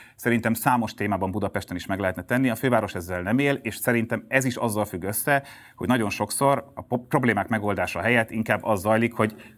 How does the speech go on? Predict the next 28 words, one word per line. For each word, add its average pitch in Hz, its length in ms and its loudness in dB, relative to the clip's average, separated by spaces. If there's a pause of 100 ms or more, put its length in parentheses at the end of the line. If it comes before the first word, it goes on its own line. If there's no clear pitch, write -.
hogy 104 300 -2
inkább 131 280 2
minden 120 240 2
ügyben 110 240 2
mondjuk 107 280 2
azt, 87 160 2
hogy 95 80 -8
a 98 60 -4
kormány 95 320 0
a 87 40 -6
felelős, 107 380 0
mi 104 80 -6
nem 98 140 -4
tudunk 90 220 -10
csinálni 95 300 -6
semmit. 92 560 -8
Szerintem 117 400 2
ez 117 80 2
nem 117 160 2
helyes, 127 240 2
és 120 100 -10
a 120 40 -6
szociális 110 440 -2
ágazatban 98 420 -2
is 90 100 -8
van 98 140 -4
ilyen 90 180 -4
teendő. 117 400 2